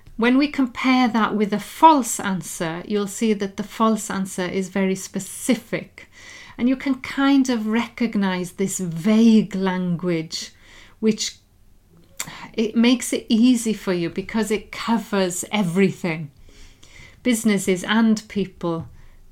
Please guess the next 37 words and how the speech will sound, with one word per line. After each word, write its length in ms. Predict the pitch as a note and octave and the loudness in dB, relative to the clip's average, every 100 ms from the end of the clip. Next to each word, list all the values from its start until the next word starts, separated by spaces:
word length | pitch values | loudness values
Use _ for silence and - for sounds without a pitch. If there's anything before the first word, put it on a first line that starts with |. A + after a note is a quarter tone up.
| - | -6
do 240 | G#3 G3 E3+ | 2 2 4
this 320 | E3+ E3+ - | 0 -2 -4
without 480 | F#3+ G3+ G#3+ G#3 G3+ | 0 2 2 0 -4
really 580 | G#3 B3+ A#3 F#3+ F3 | 0 4 4 4 2
considering 800 | E3+ - G3 - F#3+ F3 E3+ E3 | -2 -2 -4 -2 -4 -4 -6 -6
its 160 | E3+ - | -6 -4
value. 580 | F#3 F#3+ F3+ E3+ D#3 F3 | 0 2 2 0 -4 -6
It's 200 | G#3+ - | -10 -10
quite 320 | - G#3 G#3+ | -4 -4 -2
vague, 720 | - G3 B3+ C4 G3+ E3 D#3 | -4 0 4 4 4 0 -4
so 200 | - A3 | -6 -2
we 140 | G#3+ A3 | -2 -2
can't 420 | - B3 A#3+ A3+ | -4 0 0 -2
say 320 | - G#3 G3 | -2 0 0
that 200 | F#3+ F#3+ | -2 -4
there's 220 | F#3+ F#3 | -4 -2
an 100 | F#3 | -2
opposite. 720 | G3+ G#3 B3 A3+ - D#3 - - | -2 -2 -2 -2 -4 -6 -8 -4
There's 200 | F#3+ F#3 | -2 0
not, 420 | A3+ F#3+ - - | 0 -2 -8 -12
because 300 | F#3+ G3 G3 | -8 -4 -2
it's 240 | F#3 F#3+ - | -4 -8 -10
true. 540 | - - B3+ E3 D3+ - _ _ _ _ - - - - - - - - - - - - | -6 -2 -2 -2 -6 -12 _ _ _ _ -20 -20 -20 -20 -20 -20 -18 -14 -12 -12 -14 2
Whereas 360 | A#3+ B3 A3+ | 4 4 2
when 260 | A#3+ C4+ D#4+ | 0 0 0
we 80 | E4+ | -2
look 240 | C#4+ C#4+ | -2 -2
at 80 | A3+ | -2
the 100 | A3+ | 0
next 640 | A3 A#3+ C4+ - - - | 2 2 0 -8 -14 -6
one, 360 | F#3+ D#3+ D#3+ G3+ | -4 -2 -2 -4
you 80 | G#3 | -4
can 180 | G#3 | -6
probably 480 | G3 A3+ A3 G3+ G#3 | -4 0 2 2 0
guess 380 | G3 G3 F#3 - | -2 -2 -4 -8
this 360 | - F3 - - | -10 -10 -8 -8
now, 400 | E3+ D#3+ G#3 | -6 -4 -6